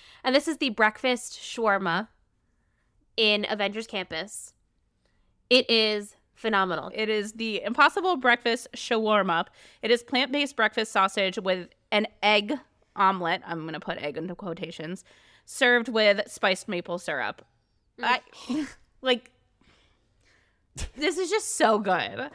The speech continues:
Speaker 2: I hate eggs. I hate breakfast. I don't even care. I get this every single time. It is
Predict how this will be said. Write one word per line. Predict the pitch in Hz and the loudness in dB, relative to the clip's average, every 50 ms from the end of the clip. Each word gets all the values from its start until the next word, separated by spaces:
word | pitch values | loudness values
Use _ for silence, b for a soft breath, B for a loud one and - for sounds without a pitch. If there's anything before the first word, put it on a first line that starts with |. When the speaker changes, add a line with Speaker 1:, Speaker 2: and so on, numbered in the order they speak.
| B B B B B _ | B B B B B _
Speaker 2:
I | 247 247 247 | 4 4 4
hate | 262 233 175 180 - _ | 4 2 -2 -4 -4 _
eggs. | - 254 311 415 349 330 381 - - - _ - | 2 2 4 4 2 -2 -8 -10 -12 -14 _ 4
I | 233 226 226 226 208 208 214 | 4 6 6 4 2 -2 -4
hate | 240 233 226 - 226 | -4 -6 -6 -2 2
breakfast. | 233 269 - - - - 415 403 359 - - - | 2 2 2 0 -4 -2 -2 -2 -4 -6 -12 -4
I | - 202 226 254 | 0 0 2 2
don't | 240 240 226 | 0 -2 -4
even | 220 208 196 | -6 -10 -12
care. | 214 - 311 262 262 277 294 254 - | -6 -2 0 2 2 2 0 0 0
I | - 220 220 185 196 208 226 | 2 4 4 4 4 2 0
get | 214 214 220 202 - | 0 -2 -2 -2 -2
this | - 233 247 233 - - | -2 -4 -4 -4 -6 -6
every | - 190 190 175 190 185 196 | -4 -2 -2 -2 -4 -6 -6
single | - 202 180 170 175 175 | -6 -6 -4 -4 -6 -4
time. | - 202 147 143 151 156 - | -2 -2 -2 -2 -4 -6 -6
It | - 233 220 | -4 -2 0
is | 220 220 226 214 | 0 0 0 -2